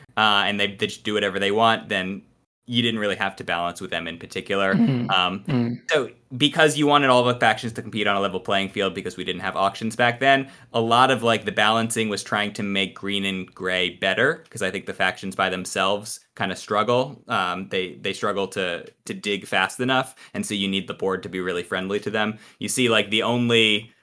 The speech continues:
Speaker 1: like, one, like, green has one more tile than some, most of the other colors, and it's got two, like, free one chip away spots on it, um, that, like, no other faction gets those things. So it was to really help them out, but the concern was if you make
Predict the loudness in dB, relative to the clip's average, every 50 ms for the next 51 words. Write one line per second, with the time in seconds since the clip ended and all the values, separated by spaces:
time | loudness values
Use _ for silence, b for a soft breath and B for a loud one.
0 | b b 2 2 2 0 -2 -2 0 2 2 2 0 -2 -6 -6 -6 -4 -4 -6
1 | -8 -12 -16 -12 -6 -2 0 2 2 2 2 2 2 2 2 2 2 0 2 2
2 | 2 4 4 4 4 2 2 0 -6 -12 -4 0 2 2 4 4 4 2 2 2
3 | 0 -2 0 -2 -4 -4 -2 -2 -2 -2 -2 0 0 2 2 2 0 0 2 2
4 | 2 4 4 4 2 2 0 -4 -8 B B B B B 0 2 2 2 2 0
5 | 0 0 2 2 2 2 2 -2 -6 -10 -6 -4 -2 0 2 2 2 2 0 -2
6 | -4 b b b b b _ -2 -2 -2 -2 -2 -6 -6 -2 0 2 2 2 2
7 | 2 2 2 2 0 0 0 -2 -2 0 0 0 2 2 2 4 4 4 4 2
8 | 0 0 2 4 6 6 4 4 0 -4 -6 -6 -6 -4 -2 0 2 2 2 2
9 | 0 0 -4 b b b b b _ _ -6 -4 -2 0 0 -2 -2 -6 -8 -10
10 | -10 -6 -2 0 0 0 0 0 -2 0 0 2 2 4 4 2 2 0 2 2
11 | 2 2 0 -4 -4 -2 -2 -2 -2 -2 -2 -2 -2 -2 -4 -4 -2 0 2 2
12 | 2 0 0 2 2 4 4 4 4 4 4 2 2 0 0 2 4 4 4 4
13 | 2 0 B B B B B -2 0 0 0 0 0 0 2 2 2 2 2 4
14 | 4 6 6 6 4 2 0 0 0 2 4 4 4 4 2 0 -6 -20